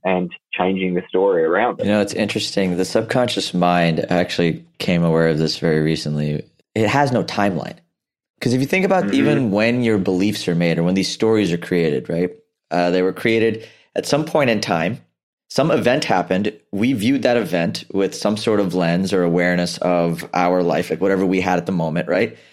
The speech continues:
Speaker 2: That created a belief. And we've carried that belief with us for the rest of our timelines. Like, they've just been a part of
Speaker 1: Mm-hmm.
Speaker 2: our stories. So even then, if we start to think about it, like, all of these stories, all these beliefs, whether they're in the future or in the past,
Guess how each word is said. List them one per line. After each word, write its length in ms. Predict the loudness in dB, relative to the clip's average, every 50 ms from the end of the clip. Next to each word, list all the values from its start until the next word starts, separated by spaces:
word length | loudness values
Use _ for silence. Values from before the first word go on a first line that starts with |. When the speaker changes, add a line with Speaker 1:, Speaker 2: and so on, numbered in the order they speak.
| _ -20 _ _
Speaker 2:
That 220 | 0 0 0 0 0
created 280 | 0 2 2 2 2
a 60 | 0
belief. 540 | 0 2 0 2 2 2 0 0 -2 -6 -16 _ _ _ _ _ _ _ _ _ -2
And 180 | 0 0 2 2
we've 220 | 2 0 -2 -4
carried 400 | -6 -2 0 2 2 2 0 0
that 220 | 0 0 -2 0 0
belief 400 | 2 2 2 2 0 -2 -2 -2
with 140 | 0 2
us 280 | 2 0 0 -2 -4 -12
for 240 | -12 -8 -4 -2 0
the 120 | 0 2
rest 200 | 0 0 -2 -4
of 80 | -4 -2
our 100 | -2 -2
timelines. 680 | -2 0 0 0 0 0 -2 -4 -8 -10 -12 -14 -18 -12 -8
Like, 140 | -8 -6 -2
they've 160 | -2 -2 0
just 240 | 0 -2 -4 -4 0
been 240 | 0 0 2 2 0
a 80 | -2 -2
part 380 | -4 -2 0 2 2 2 2
of 180 | 2 0 0 2
Speaker 1:
Mm-hmm. 40 | 2
Speaker 2:
our 280 | 2 2 2 0 0
stories. 580 | -2 -4 -2 0 0 2 2 0 0 -2 -6 -10 -18 _ _ -20 -20 -20 -20 -16 -6
So 120 | -2 -2
even 360 | 0 2 2 2 2 2 2 2
then, 280 | 2 4 4 2 2
if 200 | 2 0 0 0
we 80 | -2 -2
start 240 | 0 0 0 0 0
to 80 | -2
think 200 | -2 -2 0 0
about 320 | 0 2 2 2 2 2 2
it, 240 | 2 0 0 0
like, 320 | 0 0 0 -2 -6 _ _ _ _ _ _ _ _ 0
all 200 | 2 2 4 2
of 120 | 2 0
these 180 | 0 0 0 -2
stories, 500 | -4 -2 -2 0 0 2 2 2 2 2
all 140 | 2 2 2
these 140 | 0 0 0
beliefs, 400 | 0 0 2 2 0 0 0 0
whether 260 | 0 2 2 2 2
they're 220 | 2 2 2 2
in 80 | 0 0
the 60 | -2
future 440 | -2 -2 -2 -2 -2 0 0 0 0 2
or 260 | 2 2 2 2 2
in 80 | 2 0
the 80 | 0
past, 560 | -2 -4 -2 -2 0 2 2 0 0 -2 -6